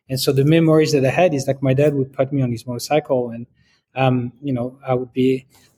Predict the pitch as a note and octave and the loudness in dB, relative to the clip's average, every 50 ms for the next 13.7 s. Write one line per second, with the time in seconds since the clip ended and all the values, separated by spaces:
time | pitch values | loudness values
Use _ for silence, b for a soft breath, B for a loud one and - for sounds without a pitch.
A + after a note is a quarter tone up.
0 | _ _ _ _ _ _ _ _ _ E3 D#3 C#3 C3+ C3+ C3+ C#3 C#3+ C#3 - D3 | _ _ _ _ _ _ _ _ _ 0 2 2 2 2 2 0 -2 -2 -2 -2
1 | C3+ C3 - - E3+ D#3+ D3 C#3 C3+ C3+ C#3 C#3+ C#3 C#3 C3 C3 C3 B2+ A#2 A#2 | -2 -2 0 0 0 2 2 2 2 2 2 2 2 2 2 2 0 0 0 0
2 | A#2+ A#2 - - C3 B2+ B2+ C3 C#3 C3+ B2+ B2 B2+ - C#3 C3+ B2+ B2 A#2+ C#3 | -2 -2 -4 -6 -6 -6 -6 -6 -6 -8 -8 -8 -10 -12 -12 -12 -10 -6 -2 0
3 | D3+ D#3+ D#3 - D3+ B2+ A#2+ B2 C3 - C3+ A#2+ B2 - _ b b b b b | 0 0 0 0 -2 -2 -2 -2 -4 -8 -10 -12 -12 -14 _ b b b b b
4 | b _ C#3 C3+ C3 B2+ C3 C3 C#3 C3+ C3 D3 C#3+ D3 - C3 C3+ C3+ C#3 C#3+ | b _ -4 -2 -2 0 0 0 0 0 0 -2 -2 -2 -4 -2 0 2 2 4
5 | C#3+ D3 D3 - C3 B2+ - C3 B2+ B2+ C3 C3 C3 B2 C3+ B2+ - - - D#3+ | 2 0 0 0 -2 -2 0 0 0 0 2 0 0 0 0 -4 -4 -4 -2 0
6 | D3 C#3 C#3 C3 C3+ C3+ - _ _ _ _ _ _ _ _ _ _ _ _ C3 | 0 0 0 0 -2 -6 -10 _ _ _ _ _ _ _ _ _ _ _ _ -4
7 | C3 B2+ B2 B2+ B2+ B2 B2 B2 - _ _ - C#3 C#3 D3 D#3 C#3+ B2+ A#2 A2+ | -4 -2 -2 -4 -4 -6 -8 -10 -14 _ _ -2 0 2 2 4 2 2 0 -2
8 | A2+ A#2 A#2+ A#2+ - - A#2+ A#2+ A#2+ A#2+ A#2+ _ C#3+ C3+ B2+ B2 B2+ - - - | -4 -6 -8 -10 -10 -8 -6 -6 -4 -6 -6 _ -4 -2 -2 -2 -2 -4 -4 -2
9 | C3 C3 B2 B2+ - - - - - D3+ C#3 C#3 C3 C3 C3 - C3+ C3+ C#3+ - | -2 -4 -4 -4 -8 -6 -4 -2 0 2 2 2 2 0 0 0 0 0 0 2
10 | - C#3 C3+ C3+ C#3+ C3+ C3 B2+ B2+ - - C#3 C3+ C3+ C3+ C3+ C3+ C#3+ C3+ C3 | 0 -2 -2 0 0 -2 -2 -2 -4 -4 -4 -2 0 0 -2 0 0 0 0 0
11 | B2+ B2 C3 C3 C3 C3 C3 C3 - - C3 B2+ B2+ A#2+ - - C3+ C3 C3+ C3+ | 0 0 2 2 2 2 0 -2 0 0 0 0 0 -2 -6 -4 -2 -2 -2 -2
12 | - - B2+ B2 A#2+ B2 B2 - C3+ B2 A#2+ B2+ C3 - B2+ C3 C3 C3 C3 C3 | -2 -2 -2 0 0 0 -2 -2 -4 -2 -2 -4 -6 -6 -2 0 0 2 2 -2
13 | C3+ - - C3 B2+ B2+ B2 A#2 - - A#2 A#2+ A#2+ - | -2 -2 -2 -2 -2 -2 -2 -6 -4 -4 -4 -4 -4 -8